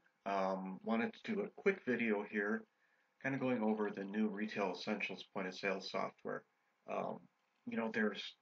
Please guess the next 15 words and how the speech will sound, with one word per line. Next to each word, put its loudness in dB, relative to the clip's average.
there's, -4
in 2
the 6
U 6
S 4
alone, 0
there's -6
about -2
thirty-eight 0
thousand 0
stores 4
using 0
the -8
Microsoft 0
Dynamics -2